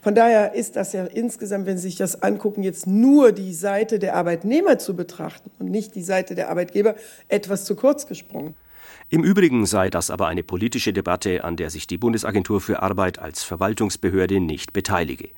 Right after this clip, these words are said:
Speaker 2: Lob dagegen gab es für die Vorschläge der Kommission zur Sozialstaatsreform. Im Grundsatz richtig, findet Andrea Nahles. Sie fürchte allerdings die Umsetzung werde länger dauern. Und wie lange wird es dauern,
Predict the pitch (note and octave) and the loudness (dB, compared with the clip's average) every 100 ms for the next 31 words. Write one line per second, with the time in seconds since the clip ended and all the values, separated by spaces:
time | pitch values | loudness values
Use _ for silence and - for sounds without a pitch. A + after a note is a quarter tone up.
0 | - - - - - D#3+ - F#3 D#3+ D3+ | -20 -20 -18 -12 4 4 4 -2 0 0
1 | C3+ A2+ A#2+ - G#2+ G2+ A2+ A#2+ A2+ G2 | 0 -2 -2 -4 -4 -4 -4 -2 -2 -2
2 | F#2 E2+ - F#2 - F#2+ F#2+ G2 E2+ E2+ | -2 -2 -2 -6 0 0 0 -2 -4 -4
3 | G2+ C3 - B2 A#2 A2 A2 A2+ G2+ G2+ | -2 -2 -2 -2 -2 -2 0 0 2 -2
4 | - - - - E2+ D#2 - A2+ G#2+ E2+ | -4 -18 -20 -10 -8 -6 2 2 2 -2
5 | - G#2+ C3+ C3+ A2+ - - G2 - G2+ | -4 -4 -2 -2 -4 -6 -4 -2 -2 -2
6 | G2 F#2 F#2+ F2+ F2+ E2+ - - - - | 0 2 2 2 2 -2 -8 -20 -12 -8
7 | E2+ A#2 A2+ - G2 G2 F2+ F2+ - - | -2 0 0 -2 0 0 2 0 -2 -8
8 | D#2+ - G2 F#2+ E2 D#2 G2 F#2 D2+ D#2 | -10 -4 -2 0 -2 -2 -2 -2 -4 -2
9 | G2 G2 F#2+ F#2+ F2 D#2+ C#2+ - - - | 2 2 2 2 0 -4 -6 -10 -16 -8
10 | - F#2 - F#2+ A2+ F#2 E2+ D2+ - - | -4 -4 -4 2 4 4 0 -4 -6 -6
11 | E2+ F2+ F2+ | -2 0 -2